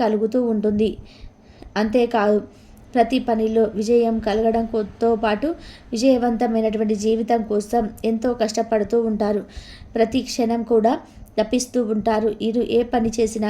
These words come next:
కూడా పూర్తి అంకిత భావంతో పనిచేసేటువంటి వ్యక్తిత్వం, అలానే నాయకత్వమైనటువంటి లక్షణాలను కలిగి ఉంటారు. ఎవరు ఏ తప్పు చేసినా సరే క్షమించరు, అంటే దానికి తగినటువంటి శిక్షను వేస్తూ ఉంటారు తప్ప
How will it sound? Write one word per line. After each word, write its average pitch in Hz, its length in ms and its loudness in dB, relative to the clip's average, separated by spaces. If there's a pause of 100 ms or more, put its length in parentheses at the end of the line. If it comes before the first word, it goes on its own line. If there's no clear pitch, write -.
కూడా 220 200 2 (440)
పూర్తి 262 320 0 (140)
అంకిత 220 260 0 (100)
భావంతో 214 500 0
పనిచేసేటువంటి 220 840 0
వ్యక్తిత్వం, 214 520 0 (600)
అలానే 233 280 2 (140)
నాయకత్వమైనటువంటి 220 1120 0
లక్షణాలను 220 640 -2
కలిగి 214 320 2
ఉంటారు. 214 340 0 (540)
ఎవరు 254 240 4 (160)
ఏ 220 140 2
తప్పు 226 320 -2
చేసినా 220 340 -2 (240)
సరే 226 180 2 (380)
క్షమించరు, 233 560 0 (120)
అంటే 226 180 0 (520)
దానికి 233 400 0
తగినటువంటి 220 760 2
శిక్షను 233 540 -2
వేస్తూ 214 280 0 (120)
ఉంటారు 208 340 0 (480)
తప్ప 233 180 -2